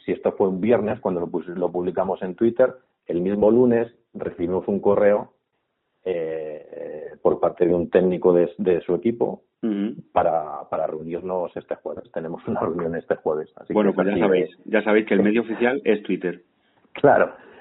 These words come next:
Speaker 1: entonces nos
Speaker 2: <laughs>
Speaker 1: hizo bastante, nos hizo bastante gracia el, el, el tema este de, de que no consideraba un medio oficial cuando, y la reacción que tuvo, pues, fue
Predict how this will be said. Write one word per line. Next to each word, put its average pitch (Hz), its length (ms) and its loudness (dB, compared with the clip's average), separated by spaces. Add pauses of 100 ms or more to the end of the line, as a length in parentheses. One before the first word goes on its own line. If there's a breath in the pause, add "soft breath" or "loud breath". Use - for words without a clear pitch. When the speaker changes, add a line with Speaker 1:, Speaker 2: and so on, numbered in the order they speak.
Speaker 1:
entonces 110 280 4
nos 117 160 4
Speaker 2:
<laughs> - 0 -
Speaker 1:
hizo 123 200 2
bastante, 127 540 2 (320)
nos 95 140 -4
hizo 113 180 -2
bastante 131 380 -2
gracia 90 460 -2
el, 78 100 -10 (340)
el, 80 920 -20 (260)
el 78 160 -16
tema 82 260 -8
este 78 200 -4
de, 73 400 -8
de 71 580 -14
que - 100 0
no 85 120 0
consideraba 85 420 4
un 87 100 -2
medio 87 180 -2
oficial 95 420 0
cuando, 76 520 -8 (220)
y 90 120 -6
la 85 120 0
reacción 85 380 -2
que 90 80 2
tuvo, 90 260 -6
pues, - 140 -14
fue 85 140 2